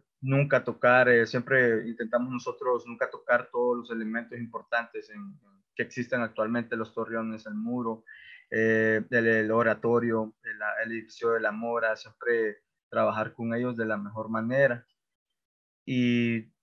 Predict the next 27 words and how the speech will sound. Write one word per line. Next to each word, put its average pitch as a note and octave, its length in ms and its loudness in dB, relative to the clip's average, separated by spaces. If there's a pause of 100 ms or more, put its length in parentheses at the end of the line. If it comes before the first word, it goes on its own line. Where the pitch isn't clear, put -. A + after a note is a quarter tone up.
darle C#3 920 4
eso, B2+ 240 -2
pues, A#2 160 -12
o A2+ 40 -12
sea, A#2 200 0
a A2+ 40 0
la, G#2 340 -4 (160)
a B2 60 -4
la A#2 160 0
penitenciaría A#2+ 800 0
ese, C3 500 -4 (340)
que B2 140 2
esa C3+ 160 6
idea D3 340 6
que A#2+ 180 0
se B2 140 -2
ha A#2+ 80 0
traído C3 800 2
básicamente B2+ 840 -2
desde G#2+ 200 -8
el G#2+ 40 -14
dos A2 160 -16
mil A#2+ 160 -6
nueve C#3 380 4
con, - 140 -20 (260)
con - 200 -16
esto, D3 380 -8